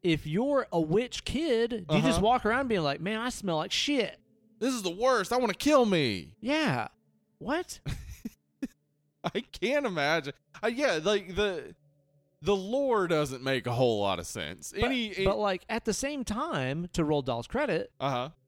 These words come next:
Speaker 1: like, this is where this kind of storytelling for children is just so magical, is because, like, when you're a kid, you can't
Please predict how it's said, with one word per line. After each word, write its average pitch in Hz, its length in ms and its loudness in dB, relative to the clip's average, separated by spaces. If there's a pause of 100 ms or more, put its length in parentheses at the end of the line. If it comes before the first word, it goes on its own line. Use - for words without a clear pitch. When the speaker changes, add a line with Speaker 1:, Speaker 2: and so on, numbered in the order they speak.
(140)
Speaker 1:
like, 156 220 -4
this 214 200 0
is 262 220 0
where 151 540 2 (100)
this 143 320 0
kind 175 200 -2
of 135 100 -2
storytelling 156 500 0
for 120 140 -6
children 156 420 0
is 123 180 -4
just 139 240 -2
so 143 160 2
magical, 131 600 -2
is 123 80 -2
because, 139 280 -2
like, 143 220 -4
when 143 80 -2
you're 247 180 -2
a 214 60 2
kid, 127 720 -2 (560)
you 202 160 0
can't 254 480 -2